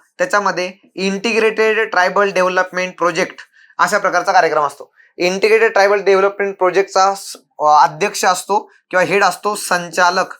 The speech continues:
आलं लक्षात, राईट? तो संचालक म्हणजे जवळपास कलेक्टर, आयएएस दर्जाचा अधिकारी असतो. कधी कधी चंद्रपूर सारख्या जिल्ह्यामध्ये कलेक्टरने ते स्वतःकडे किंवा राज्य सरकारने कलेक्टर, चंद्रपूरच्या कलेक्टरला ते अधिकार दिले आहेत की तुम्ही आयटीडीपी चे हेड असणार आहात, राईट?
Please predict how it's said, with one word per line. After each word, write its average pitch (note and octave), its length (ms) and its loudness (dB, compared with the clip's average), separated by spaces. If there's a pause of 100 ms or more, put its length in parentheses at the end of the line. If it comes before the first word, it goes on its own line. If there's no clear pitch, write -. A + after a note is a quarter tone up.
(360)
आलं F#3 140 0
लक्षात, D#3 320 -4
राईट? G3 360 -4
तो F#3+ 120 0
संचालक F#3+ 580 0
म्हणजे F3 200 -6
जवळपास F#3 420 0
कलेक्टर, F#3+ 500 -2
आयएएस F3+ 300 2
दर्जाचा E3+ 340 2
अधिकारी E3+ 340 0 (340)
असतो. - 280 -4
कधी E3+ 300 -2
कधी F#3 260 2 (240)
चंद्रपूर F#3 340 0
सारख्या F3+ 220 0
जिल्ह्यामध्ये F3 500 0
कलेक्टरने F3 600 0
ते F#3 120 -6
स्वतःकडे E3+ 420 -2
किंवा F3 160 2
राज्य E3 200 0
सरकारने F3 460 -2 (280)
कलेक्टर, F#3+ 380 2
चंद्रपूरच्या E3+ 500 0
कलेक्टरला E3+ 440 -2
ते E3+ 120 0
अधिकार E3 300 2
दिले D#3+ 200 -2
आहेत E3 200 2
की F3 60 -6
तुम्ही F3+ 280 -8 (240)
आयटीडीपी E3+ 440 -2
चे F3 120 0
हेड D#3+ 140 4
असणार D3+ 240 0
आहात, C3 200 -2
राईट? G#2+ 180 -4